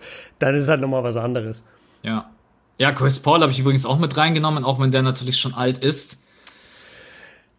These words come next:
Speaker 1: Ja, würde ich mir jetzt herleiten aufgrund der Vertragssituation, oder? Weil der wird in O K C bleiben, weil kein anderes Team den will, vom Vertrag her. Und
Speaker 2: Ja.
Speaker 1: dann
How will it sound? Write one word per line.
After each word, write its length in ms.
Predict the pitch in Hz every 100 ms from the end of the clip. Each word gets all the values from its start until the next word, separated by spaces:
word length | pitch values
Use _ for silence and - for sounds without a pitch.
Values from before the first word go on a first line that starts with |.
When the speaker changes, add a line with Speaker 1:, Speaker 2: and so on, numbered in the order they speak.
| - _ -
Speaker 1:
Ja, 480 | 180 143 170 175
würde 140 | 170 190
ich 120 | 185
mir 100 | 180
jetzt 200 | 175 175
herleiten 600 | 180 180 185 180 180 165
aufgrund 560 | 160 - - 160 160 -
der 420 | 160 156 151 147
Vertragssituation, 1080 | - 151 - 170 196 - 147 127 117 139 123
oder? 280 | 135 175 147
Weil 160 | 135
der 240 | 131 139 117
wird 440 | 143 160 - - _ _ _ _ _ _
in 160 | - 143
O 100 | 147
K 180 | 147 156
C 240 | - 165
bleiben, 460 | 156 156 156 160 151
weil 260 | 147 143
kein 280 | 135 - 151
anderes 360 | 147 147 143 -
Team 220 | - 139
den 220 | 131 127
will, 340 | 123 156 247 - _ _
vom 280 | - 143 131
Vertrag 540 | 143 - 147 147 165
her. 360 | 190 190 208 - _ _ _ _
Und 320 | - 151 143 143
Speaker 2:
Ja. 60 | -
Speaker 1:
dann 500 | 135 151 165 202